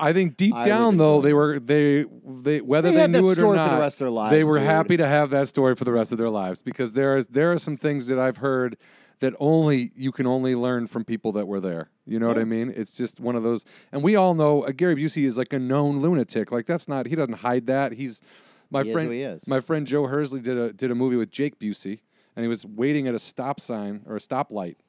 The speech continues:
Speaker 1: uh, at, with a busy intersection stoplight, uh, after a shoot one day, and Gary Busey had come to set to see his son. So Gary Busey's leaving, and he's standing next to Joe, and Joe's like, "Oh, hey, I,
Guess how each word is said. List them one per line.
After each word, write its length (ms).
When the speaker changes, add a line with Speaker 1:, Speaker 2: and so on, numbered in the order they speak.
Speaker 1:
uh, 240
at, 280
with 180
a 60
busy 440
intersection 500
stoplight, 420
uh, 140
after 340
a 40
shoot 320
one 160
day, 260
and 160
Gary 220
Busey 260
had 100
come 160
to 80
set 280
to 80
see 180
his 100
son. 280
So 220
Gary 240
Busey's 320
leaving, 440
and 100
he's 120
standing 340
next 220
to 120
Joe, 360
and 100
Joe's 260
like, 200
"Oh, 240
hey, 260
I, 240